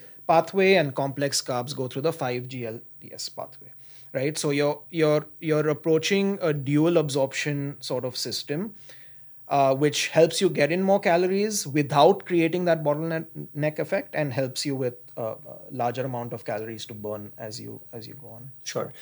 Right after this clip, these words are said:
Speaker 2: So how should they, uh, how should they identify f-, in the product? Is it they need to look at fructose, glucose? What do they need to look at, uh, in the product to figure whether it is only simple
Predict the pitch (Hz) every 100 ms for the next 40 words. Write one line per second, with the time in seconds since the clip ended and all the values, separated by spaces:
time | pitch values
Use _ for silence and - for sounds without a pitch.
0 | - - - - 170 175 214 196 190 185
1 | - 120 113 110 110 - - - 139 -
2 | 156 135 139 143 120 107 110 117 117 117
3 | - - - 165 _ _ _ _ - -
4 | 143 131 131 - 101 131 190 _ _ _
5 | _ - 127 127 117 131 131 131 131 117
6 | - 117 113 107 _ - 151 - 151 143
7 | 117 123 147 151 143 127 135 143 151 151
8 | 147 143 123 120 - 135 127 123 127 117
9 | 110 104 123 120 120 107 113 120 131 -
10 | 113 120 123 120 110 120 117 117 113 -
11 | 120 113 127 - 139 131 165 214